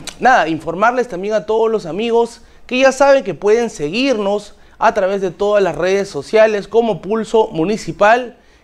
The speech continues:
Y también si te perdiste de alguna de las entrevistas o algún momento importante quisieras repetirlo, puedes también seguirnos en nuestro canal de YouTube o en nuestro portal w w w punto pulso municipal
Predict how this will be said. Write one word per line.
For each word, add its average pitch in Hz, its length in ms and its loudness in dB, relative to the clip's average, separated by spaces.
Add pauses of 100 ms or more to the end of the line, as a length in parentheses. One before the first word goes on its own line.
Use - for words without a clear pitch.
Y 285 140 -4
también 247 420 0
si 175 160 -8
te 143 140 -2
perdiste 175 580 0
de 151 80 0
alguna 208 320 2
de 202 80 4
las 170 160 -2
entrevistas 160 640 -2
o 143 160 4
algún 180 240 0
momento 220 400 2
importante 185 640 0
quisieras 202 640 2 (420)
repetirlo, 208 760 0
puedes 214 400 2
también 202 500 0
seguirnos 208 680 -2
en 214 160 2
nuestro 220 360 0
canal 180 480 2 (320)
de 196 160 4
YouTube 311 500 0
o 247 180 6
en 208 80 -4
nuestro 208 360 -4
portal 202 560 0 (100)
w 240 160 -4
w 214 260 0
w 226 300 2
punto 226 720 -4
pulso 262 320 0
municipal 208 800 0